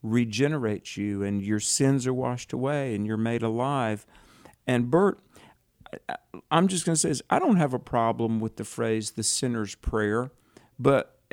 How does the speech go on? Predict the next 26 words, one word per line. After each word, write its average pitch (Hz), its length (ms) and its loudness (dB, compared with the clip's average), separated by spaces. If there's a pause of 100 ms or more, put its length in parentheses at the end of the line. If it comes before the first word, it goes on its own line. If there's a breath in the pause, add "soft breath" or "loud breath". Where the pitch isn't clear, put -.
(140)
at 131 140 2
the 139 80 -6
same 156 240 2
time, 151 220 2
we've 131 120 0
gotta 156 280 2
understand 135 640 0
what 175 260 0
people 165 280 -4
are 139 80 0
doing. 151 280 0
They 139 100 0
are 139 80 2
making 139 560 0
a, 131 240 -4
a 117 80 -6
conscious - 800 -6 (260 soft breath)
choice - 640 -2 (300 soft breath)
to - 140 -8
put - 240 -4
their 139 120 -2
faith 135 380 -4
in 151 140 -2
Jesus. 147 640 -4 (300 soft breath)
They're, 113 260 2
they're 107 260 0